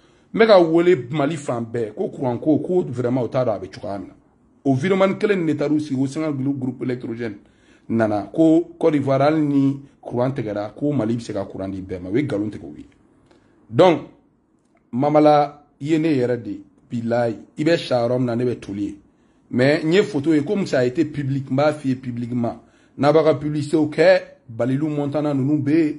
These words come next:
yen, R H S M ninnu bɛ yen, Kante comédien ninnu bɛ yen, eh, ani comédien tɔw bɛɛ bɛ yen, Petit Gima ninnu bɛɛ bɛ yen. A ye taa ka publicité d'u ma. Eh, an bɛ bɔ double seven. Diɲɛ bɛɛ,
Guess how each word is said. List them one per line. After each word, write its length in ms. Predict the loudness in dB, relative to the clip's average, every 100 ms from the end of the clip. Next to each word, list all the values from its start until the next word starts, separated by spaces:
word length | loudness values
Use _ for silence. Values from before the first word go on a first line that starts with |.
| -12 _ _ 0
yen, 120 | 2
R 120 | 4
H 100 | 2
S 140 | -2
M 200 | -2 0
ninnu 260 | 0 0 -2
bɛ 100 | 4
yen, 280 | 6 6 2 -8 _ _
Kante 400 | -4 -2 2 0
comédien 480 | 2 0 0 2 2
ninnu 240 | 2 0 0
bɛ 140 | 4
yen, 240 | 4 4 -2 -16 _ _
eh, 220 | 2 4
ani 220 | 4 2
comédien 440 | 2 2 2 0 0
tɔw 300 | 2 2 4
bɛɛ 140 | 4
bɛ 100 | 4
yen, 120 | 0 -2
Petit 280 | -6 -6 -4
Gima 200 | -2 0
ninnu 220 | 0 -2
bɛɛ 180 | -4 -6
bɛ 80 | -6
yen. 120 | -4
A 100 | -2 0
ye 60 |
taa 100 | 2
ka 120 | 0
publicité 440 | -2 -4 -8 -4 -4
d'u 120 | -2
ma. 200 | -6 -10 -18 _ _ _ _ _ _
Eh, 680 | 4 6 8 6 4 0 0
an 100 | 0
bɛ 120 | 2 2
bɔ 220 | 2 2
double 240 | 0 -2
seven. 400 | -2 2 4 4 2 -8 _ _ _ _ _ _ _ _ _ _ _ _ _ _ _ _ _ _
Diɲɛ 260 | -2 4 4
bɛɛ, 320 | 8 8 6